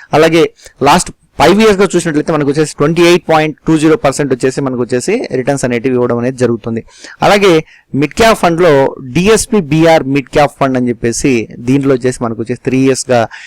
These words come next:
సిక్స్టీన్ పాయింట్ సెవెన్ సెవెన్ పర్సెంట్, అలాగే ఫైవ్ ఇయర్స్‌గా మనకు వచ్చేసి ట్వంటీ ఫైవ్ పాయింట్ సిక్స్ ఎయిట్ పర్సెంట్ ఇక్కడ, ఆ, రిటర్న్ అనేది ఇవ్వడం అనేది జరుగుతుంది. అలాగే కోటక్ ఎమర్జింగ్ ఈక్విటీ స్కీమ్, so, దీంట్లో వచ్చేసి పాస్ట్ త్రీ ఇయర్స్‌గా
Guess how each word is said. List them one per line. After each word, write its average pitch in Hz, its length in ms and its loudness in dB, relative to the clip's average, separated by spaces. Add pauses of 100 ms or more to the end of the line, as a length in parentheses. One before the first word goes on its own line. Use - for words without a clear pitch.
(140)
సిక్స్టీన్ 170 440 -2
పాయింట్ 147 240 0
సెవెన్ 135 240 -2
సెవెన్ 135 280 -2
పర్సెంట్, 131 400 -4 (180)
అలాగే 147 280 2
ఫైవ్ 160 300 0
ఇయర్స్‌గా 175 380 2
మనకు 143 220 -2
వచ్చేసి 135 520 -2 (400)
ట్వంటీ 165 220 0
ఫైవ్ 175 260 0
పాయింట్ 196 220 0
సిక్స్ - 260 -2
ఎయిట్ 180 180 0
పర్సెంట్ 147 360 -2
ఇక్కడ, 123 460 0 (200)
ఆ, 131 140 -4
రిటర్న్ 127 300 -2
అనేది 120 120 -2
ఇవ్వడం 120 240 -2
అనేది 117 160 -6
జరుగుతుంది. 120 460 -4 (300)
అలాగే 180 440 2 (480)
కోటక్ 214 460 0 (100)
ఎమర్జింగ్ 165 560 0
ఈక్విటీ 143 400 -2
స్కీమ్, 131 440 -2 (180)
so, 135 200 2
దీంట్లో 180 380 0
వచ్చేసి 160 580 0
పాస్ట్ 143 340 0
త్రీ 147 240 -2
ఇయర్స్‌గా 156 600 2